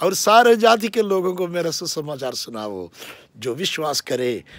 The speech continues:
और बपतिस्मा ले, उसी का उद्धार होगा।" क्या आपने यीशु को ग्रहण किया? अगर आप यीशु को अपना दिल दोगे, यीशु को अपने दिल में बुलाओगे,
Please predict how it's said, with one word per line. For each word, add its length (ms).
और 240
बपतिस्मा 600
ले, 320
उसी 260
का 480
उद्धार 400
होगा।" 480
क्या 300
आपने 300
यीशु 300
को 140
ग्रहण 300
किया? 340
अगर 120
आप 180
यीशु 260
को 140
अपना 240
दिल 260
दोगे, 380
यीशु 240
को 120
अपने 240
दिल 200
में 360
बुलाओगे, 760